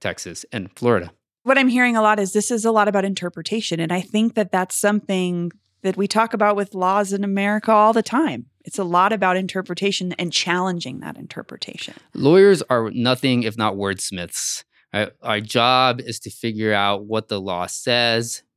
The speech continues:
Speaker 1: figure out what it does not say, and then try to advocate on behalf of our clients, right? And the city is essentially, uh, the constituency is the community, right? The people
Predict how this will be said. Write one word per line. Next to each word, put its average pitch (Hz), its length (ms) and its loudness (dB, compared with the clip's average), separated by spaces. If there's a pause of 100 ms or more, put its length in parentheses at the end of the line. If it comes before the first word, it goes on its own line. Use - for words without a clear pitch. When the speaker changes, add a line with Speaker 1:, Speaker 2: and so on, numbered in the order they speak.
Speaker 1:
figure 104 240 -4
out 95 280 -2
what 98 240 -8
it 92 140 -10
does 107 220 -2
not 98 300 -4
say, 98 580 -2 (260)
and 98 280 -4
then 104 220 -2
try 101 240 -6
to 104 140 -8
advocate 110 540 -4
on 113 100 -2
behalf 101 440 -6
of 107 240 -8 (100)
our 110 160 -4
clients, 107 720 -6 (260)
right? 101 200 -2 (220)
And 107 320 0
the 110 140 -4
city 113 720 -2
is 110 500 -6
essentially, 113 760 -4
uh, 107 80 -8
the 110 180 -10
constituency 123 920 0
is 110 200 -4 (160)
the - 80 -10
community, 95 640 -10 (180)
right? 113 220 -2
The - 80 -6
people 113 440 -2